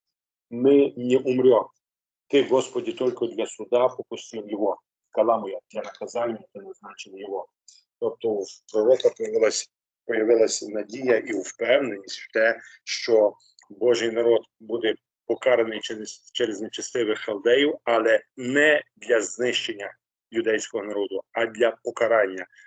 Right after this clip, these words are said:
тобто для виправлення, тобто для очищення цього народу. Господь буде карати свій народ через нечестивих халдеїв. Тому, тому ось він в такій ситуації знаходиться, що Божий народ має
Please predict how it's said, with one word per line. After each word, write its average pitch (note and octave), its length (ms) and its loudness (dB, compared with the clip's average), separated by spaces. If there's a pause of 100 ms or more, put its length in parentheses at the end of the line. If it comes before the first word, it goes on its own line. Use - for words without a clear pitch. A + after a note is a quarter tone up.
(120)
тобто A#2 580 2
для A2+ 300 0
виправлення, G#2+ 1000 -2
тобто A2+ 300 -8
для - 420 -4
очищення - 680 -8
цього F#2+ 300 -16
народу. G#2 320 -20
Господь G#2+ 540 -8
буде G2+ 360 -8 (120)
карати G#2 260 -2
свій - 240 -12
народ G#2+ 280 -2 (320)
через A2 300 -2
нечестивих G#2+ 560 -8
халдеїв. F#2+ 460 -6 (1040)
Тому, A#2 460 2 (720)
тому B2 240 4
ось A#2 220 2
він A#2+ 160 0
в A#2 80 -6
такій B2 300 -2
ситуації G#2+ 520 -4
знаходиться, F#2+ 500 -6
що - 160 -8 (140)
Божий A#2+ 380 4
народ A2+ 320 0 (100)
має G#2+ 300 -4